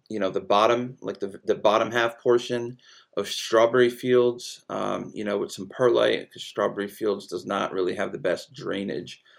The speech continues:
However, it's, it, I mean, it's, it's really good for flowering. And,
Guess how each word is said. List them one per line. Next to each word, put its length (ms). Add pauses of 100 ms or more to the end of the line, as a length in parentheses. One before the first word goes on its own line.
(220)
However, 440
it's, 360
it, 160 (200)
I 80
mean, 200
it's, 240
it's 180
really 280
good 260
for 120
flowering. 640 (500)
And, 540